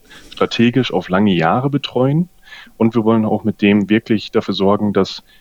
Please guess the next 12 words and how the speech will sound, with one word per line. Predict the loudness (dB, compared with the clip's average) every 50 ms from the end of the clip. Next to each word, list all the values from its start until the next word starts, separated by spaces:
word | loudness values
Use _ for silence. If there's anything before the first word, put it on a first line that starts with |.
| _ _ -2
Mitarbeiter | 0 0 0 0 -2 -2 0 2 0 0 2 0
in | 0 2
unterschiedlichen | 2 2 2 0 0 -2 -4 -6 -8 -8 -4 -4 -2
Rollen, | 0 0 2 2 4 2 2 0 -2
ob | -4 -6
das | -6 -4 -2
so | -2 -2
eine | -4
Vertriebsrolle | -4 -6 -10 -8 -6 -6 -4 -4 -4 -2 0 0 2 2 2
ist, | 0 0 -4 -6 -8
eine | -8 -8
Projektierungsrolle | -2 0 0 0 0 _ -4 -2 0 0 2 0 0 -2 -2 -4 -2 0 0 2 0 0 -2